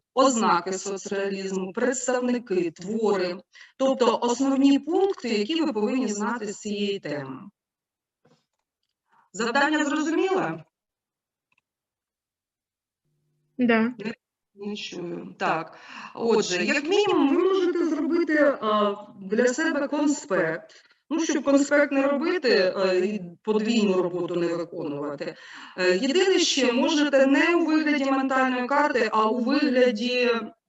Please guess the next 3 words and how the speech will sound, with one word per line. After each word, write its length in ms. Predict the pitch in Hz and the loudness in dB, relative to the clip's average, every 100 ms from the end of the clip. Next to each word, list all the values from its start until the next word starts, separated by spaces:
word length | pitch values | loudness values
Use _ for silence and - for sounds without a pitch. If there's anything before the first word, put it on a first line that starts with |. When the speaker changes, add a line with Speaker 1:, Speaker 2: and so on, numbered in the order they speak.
| _ _ _ _ _ - - | _ _ _ _ _ -20 -10
Speaker 1:
презентації 1000 | 220 226 226 240 233 190 170 - - 170 | 0 2 4 2 2 2 2 -2 -6 -6
це 180 | 175 190 | -4 -4
зробити 500 | 190 196 208 269 320 | -4 -4 -2 -2 0